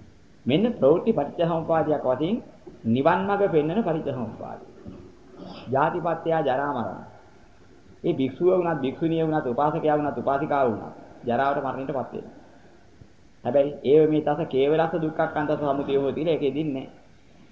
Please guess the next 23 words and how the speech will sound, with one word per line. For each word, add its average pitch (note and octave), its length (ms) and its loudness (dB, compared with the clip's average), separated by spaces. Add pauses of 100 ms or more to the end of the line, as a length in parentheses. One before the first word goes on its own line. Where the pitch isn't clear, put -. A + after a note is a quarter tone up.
(460)
ඒව E3 240 6
මේ E3+ 180 0
තේසං D#3 360 0
ධම්මානා F3+ 560 0
සමුදය D#3 380 0
හොති C#3 280 0
කියලා D3 180 -4
කෙලවර A#2 220 -2
වෙනවා. - 260 -12 (760)
මෙසේ D3+ 300 0
මේ D#3 140 0
ධර්මයේ C#3 300 0
පහල C3+ 200 -2
කරලා A2+ 220 -6
දෙන්න. - 140 -10 (2750)
එහෙනම් C3 140 -4
ධර්මයේ E3 360 4
පහල D#3+ 240 2
කරලා F#3+ 220 0
දෙන F#3+ 100 -2
පටිච්චසමුප්පාදේ D#3 760 0
අපිට D#3 180 -2
ප්‍රශ්නයක්. D#3+ 380 -2